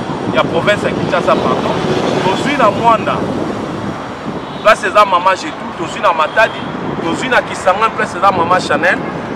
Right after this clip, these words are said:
tozwi na Bandundu, et toza représenté partout, presque sur les vingt-six provinces, mais tokozala na onze provinces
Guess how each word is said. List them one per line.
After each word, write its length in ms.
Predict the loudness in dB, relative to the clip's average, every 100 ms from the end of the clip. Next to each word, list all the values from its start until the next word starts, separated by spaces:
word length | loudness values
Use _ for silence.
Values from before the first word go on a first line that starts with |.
| -2
tozwi 240 | -2 2
na 140 | 4 6
Bandundu, 400 | 4 4 -4 -6 -6 2
et 240 | 6 6 4 -4 -8 -4
toza 340 | 2 6 6 6
représenté 680 | -4 -4 2 2 2 2 0 6
partout, 220 | 6 6 0 -6 -8 -8 -10 -10 -8 -2
presque 300 | 2 2 2
sur 480 | 4 4 2 -4 -4 -4
les 80 | -2
vingt-six 680 | 0 0 -2 -6 -4 -4 -2
provinces, 400 | 2 4 4 2 -2 -8 -8 0 2
mais 100 | 2
tokozala 540 | 2 4 4 4 4
na 100 | 4
onze 340 | 4 6 4 2 2
provinces 340 | 2 2